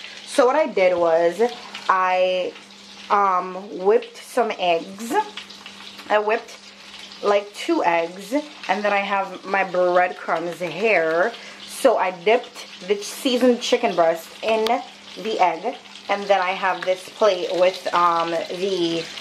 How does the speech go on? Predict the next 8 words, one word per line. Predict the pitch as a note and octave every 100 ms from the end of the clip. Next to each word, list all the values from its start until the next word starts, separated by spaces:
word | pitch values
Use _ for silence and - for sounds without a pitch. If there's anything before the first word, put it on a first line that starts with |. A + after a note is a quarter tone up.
| - - E3+
breadcrumbs | G3 A#3 - C4 F#3 F3 F#3
on | F3 F#3+ F3
there, | D#3+ E3 -
and | F#3
I | F#3 F#3
just | F#3 F#3 - - - - - - - - - - -
flip | B3 A3 G3+
them | G#3 A3 C4+